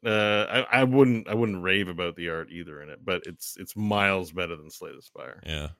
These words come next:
Speaker 2: I think that's why Griftlands, which, you know, most of the Clay games have, have borrowed from their, all their games kind of share a similar art style of, uh, art people who de-, define the art style of their games.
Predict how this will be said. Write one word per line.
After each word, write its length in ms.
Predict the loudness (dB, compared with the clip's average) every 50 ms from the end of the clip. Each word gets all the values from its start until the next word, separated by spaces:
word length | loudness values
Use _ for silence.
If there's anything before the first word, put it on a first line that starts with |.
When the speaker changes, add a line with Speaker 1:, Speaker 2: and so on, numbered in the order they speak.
| _ -4
Speaker 2:
I 60 | 0
think 160 | 0 2 2
that's 180 | 2 -2 0 0
why 120 | -2 -2
Griftlands, 680 | -2 -2 -4 -4 -2 -4 -2 -2 -2 -4 -2 -4 -6 -6 _ _ _ _ _ _ _ _ _ _ _ _ _ _ _ _ _ _
which, 420 | -4 -4 -2 -2 -2 -4 -6 -6 -8 -4
you 120 | -4 -4
know, 160 | -4 -4 -14 _ _ _ -20 -20 -20 -20 -20 -20 -20 -16 -14 -14 -14 -12 -12 -12 -6
most 380 | -4 0 2 4 4 4 4
of 60 | 2
the 60 | 0 2
Clay 220 | 2 2 2 4
games 240 | 4 4 2 2 -2
have, 160 | -6 -8 -12 -12 -8
have 200 | -8 -8 -6 -4
borrowed 280 | -2 -2 -2 -2 -4 -6
from 140 | -6 -6
their, 220 | -4 -4 -6 -6 -8 -10 -10 -10 -10 -10 -10 -6
all 200 | 0 2 2 4
their 120 | 4 4
games 260 | 4 2 2 2 0
kind 160 | -2 -2 -2
of 60 | -2 0
share 400 | 0 0 0 0 0 0 0 0
a 100 | 0 -2
similar 340 | -2 -2 -2 -2 -2 -2 0
art 160 | -2 0 0
style 240 | 0 2 2 2 2
of, 160 | 0 -2 -4
uh, 220 | -4 -2 -2 -2 -4 -6 -12 -14 -8
art 220 | -6 -6 -6 -6 -6
people 340 | -8 -8 -6 -4 -6 -6
who 140 | -4 -6 -8
de-, 240 | -8 -8 -6 -6 -6 -6 -6
define 560 | -6 -6 -6 -6 -8 -6 -4 0 0 2 2 2
the 120 | 0 0
art 180 | 0 0 -2 -2
style 280 | -2 0 0 0 0
of 100 | -2 -2
their 120 | -4 -4 0
games. 300 | 0 0 0 0 -2